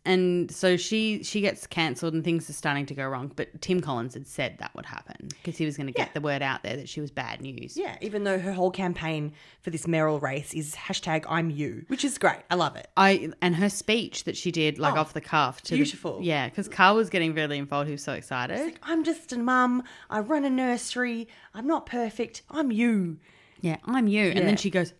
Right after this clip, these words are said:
Speaker 1: "Oh, that's a good line.
Speaker 2: But
Speaker 1: I'm
Speaker 2: they,
Speaker 1: you." <laughs>
Speaker 2: they turned this around and it bit her, um, on the ass because they have this mayoral political debate in the pub.
Speaker 1: Yep.
Speaker 2: Strange choice there.
Speaker 1: Strange choice.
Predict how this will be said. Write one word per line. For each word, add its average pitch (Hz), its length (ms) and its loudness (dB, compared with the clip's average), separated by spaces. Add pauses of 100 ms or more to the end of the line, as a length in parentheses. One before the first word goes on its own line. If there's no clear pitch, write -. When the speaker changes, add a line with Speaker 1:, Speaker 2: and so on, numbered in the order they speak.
(160)
Speaker 1:
"Oh, 180 120 -4
that's 170 200 -6
a 180 60 0
good 151 160 -2
line. 131 220 -2 (260)
Speaker 2:
But 240 100 0
Speaker 1:
I'm 202 220 12
Speaker 2:
they, 208 80 8
Speaker 1:
you." 202 320 10
<laughs> - 20 -20
Speaker 2:
they 220 140 0
turned 285 340 4
this 302 140 2
around 170 540 2 (500)
and 180 120 2
it 180 140 -4
bit 202 160 -4
her, 160 300 -6 (260)
um, 147 280 -4
on 277 120 2
the 185 80 0
ass 143 280 -4
because 185 360 0
they 190 120 2
have 294 240 -2
this 403 260 2
mayoral 185 360 4
political 175 420 -2
debate 143 500 -4 (500)
in 403 140 2
the 554 60 0
pub. 190 480 4
Speaker 1:
Yep. 156 200 -2 (200)
Speaker 2:
Strange - 680 -6
choice - 580 -12
there. 294 280 -6
Speaker 1:
Strange 403 340 0
choice. 202 260 -2